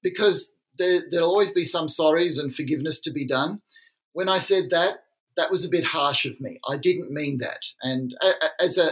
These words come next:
as a chimp, I've, I've often got to say things like that, you know. Whereas a turtle might wanna say, "You know, when we talked about that, I really needed to tell you this,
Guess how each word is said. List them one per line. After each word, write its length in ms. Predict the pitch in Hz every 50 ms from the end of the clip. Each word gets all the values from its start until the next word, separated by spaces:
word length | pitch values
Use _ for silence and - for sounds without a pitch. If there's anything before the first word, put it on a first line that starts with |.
| - -
as 120 | 165 143
a 80 | 147 127
chimp, 320 | - - 196 202 233 240 - - -
I've, 300 | 139 147 147 135 120 - -
I've 160 | 143 143 131
often 260 | 147 151 151 - 160
got 120 | 135 147 143
to 100 | 135 127
say 320 | - - 143 139 139 131
things 320 | - 143 143 139 127 - 139
like 240 | 123 120 120 -
that, 220 | - 123 95 - - _ -
you 100 | 120 113
know. 260 | 110 104 110 127 127 _ _ _ _ _ - - - - _ _
Whereas 300 | - 160 165 160 160 160
a 80 | 165 160
turtle 400 | - - 214 226 240 220 190 165
might 260 | 156 147 151 135 -
wanna 280 | 151 151 151 143 143 139
say, 480 | - - 156 147 147 147 143 123 - _ _ _ _ _ _ _ _ _ _ _ _ _ _ _ _
"You 100 | 165 175
know, 340 | 180 180 180 175 175 170 - - _ _ _ _ _ _ -
when 160 | 143 175 190
we 80 | 196 180
talked 240 | - 185 180 - 143
about 300 | 135 156 143 139 143 -
that, 260 | 156 143 139 139 135 - _ _ _ _ _ _ _ -
I 80 | 143 147
really 400 | 147 147 165 170 165 175 175 170
needed 380 | 160 160 156 151 143 151 123 -
to 120 | - - -
tell 260 | - - 151 143 143
you 280 | 139 135 131 127 123 123
this, 480 | 135 123 - - - - - - -